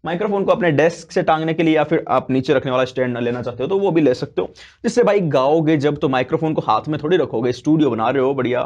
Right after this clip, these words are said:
होम स्टूडियो, तो मस्त एक स्टैंड लगाने का and just उस पर माइक्रोफोन को टांगने का और रिकॉर्ड करने का मेरे भाई।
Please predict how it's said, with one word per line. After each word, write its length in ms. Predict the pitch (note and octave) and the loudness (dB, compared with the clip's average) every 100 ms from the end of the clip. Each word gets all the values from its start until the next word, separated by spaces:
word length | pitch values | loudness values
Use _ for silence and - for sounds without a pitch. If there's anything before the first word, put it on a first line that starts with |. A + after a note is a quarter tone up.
| - | -6
होम 140 | A#2 | -8
स्टूडियो, 360 | A#2 - A#2 - | -8 -10 -12 -12
तो 100 | - | -12
मस्त 300 | F#2+ G2+ - | -12 -14 -10
एक 180 | - - | -8 -8
स्टैंड 380 | - - G#2+ C3 | -12 -10 -10 -10
लगाने 340 | - - D#3+ | -10 -8 -8
का 120 | - F3+ | -6 -6
and 160 | F3+ C3+ | -6 -8
just 360 | B2 A#2 - _ _ _ | -4 -6 -6 _ _ _
उस 140 | - - | -10 -4
पर 60 | C3+ | -2
माइक्रोफोन 460 | B2 C3 C#3 C#3 | 0 -2 -2 -2
को 80 | C3 | -4
टांगने 360 | A#2+ A2+ C#3 C#3+ | -2 -4 -4 -2
का 120 | D3 | 0
और 140 | B2+ | -2
रिकॉर्ड 300 | B2 A#2 C3 | -4 -2 -2
करने 360 | B2+ C3+ C3 C3+ | 0 -2 0 -2
का 120 | B2 | -4
मेरे 180 | A#2 A2 | -2 -2
भाई। 160 | G#2+ | -4